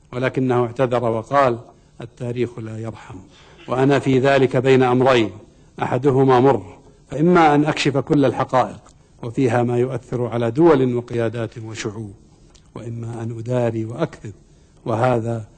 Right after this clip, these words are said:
كما تعرف ليس من طبعي، إذن فالصمت أفضل،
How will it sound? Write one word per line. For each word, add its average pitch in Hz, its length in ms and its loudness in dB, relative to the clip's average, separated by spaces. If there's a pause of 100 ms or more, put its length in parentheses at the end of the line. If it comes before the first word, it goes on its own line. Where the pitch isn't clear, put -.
(140)
كما 160 200 -2
تعرف 104 340 -8 (320)
ليس 127 220 0
من 113 200 -2
طبعي، 98 420 -14 (680)
إذن 117 400 -2 (340)
فالصمت - 380 -2
أفضل، 123 440 -6